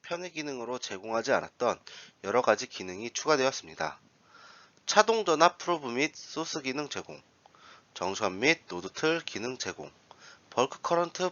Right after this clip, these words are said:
프로브 기능 제공, 피그테일 커넥터 관련 기능 제공, 솔버에 대하여 한정적으로 리눅스를 제공하는 등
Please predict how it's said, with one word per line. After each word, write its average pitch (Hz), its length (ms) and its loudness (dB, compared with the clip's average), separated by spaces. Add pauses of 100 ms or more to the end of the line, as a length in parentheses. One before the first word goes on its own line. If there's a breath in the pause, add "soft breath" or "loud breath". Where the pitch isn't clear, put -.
(120)
프로브 160 380 0
기능 123 280 -4
제공, 82 320 -8 (640 loud breath)
피그테일 180 600 6
커넥터 196 420 2
관련 131 400 8
기능 120 380 -8
제공, 82 340 -8 (600 loud breath)
솔버에 185 520 8
대하여 113 380 6
한정적으로 151 800 -2
리눅스를 104 640 -6
제공하는 92 480 -4
등 110 200 0